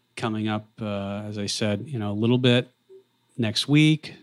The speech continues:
week after, they're getting some drips out right now. One of the things you're gonna start to hear is that earnings estimates are both for, let's say, earnings,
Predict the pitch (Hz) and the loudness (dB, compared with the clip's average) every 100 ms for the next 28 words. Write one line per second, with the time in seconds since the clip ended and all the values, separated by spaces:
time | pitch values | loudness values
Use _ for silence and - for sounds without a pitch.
0 | _ 120 120 120 120 123 - 123 120 123 | _ 0 2 4 2 2 0 0 2 0
1 | 156 196 277 165 151 117 123 117 - 104 | -2 -2 -4 -4 -4 -2 0 0 0 -2
2 | 104 95 113 131 117 107 - - _ _ | -2 -6 0 2 2 -2 -6 -20 _ _
3 | _ _ _ _ _ 143 185 196 156 139 | _ _ _ _ _ 4 6 4 4 2
4 | 123 - 117 110 110 143 135 113 107 101 | 2 2 0 0 0 2 4 2 0 -4
5 | - 107 110 - _ _ _ _ 135 131 | -4 -2 -2 -8 _ _ _ _ 0 2
6 | 135 113 - 131 127 - 170 185 - - | 2 0 -2 0 0 0 2 2 0 -8
7 | - _ _ _ _ _ _ _ _ _ | -10 _ _ _ _ _ _ _ _ _
8 | - 120 113 113 113 - 123 123 - - | 0 4 4 4 0 4 4 4 0 0
9 | 120 113 110 107 113 110 104 - 107 104 | 2 4 2 0 -2 -4 -4 -4 -2 -2
10 | 101 98 101 - _ _ - 123 127 180 | -2 -4 -8 -16 _ _ 0 4 4 2
11 | 185 - | -2 -6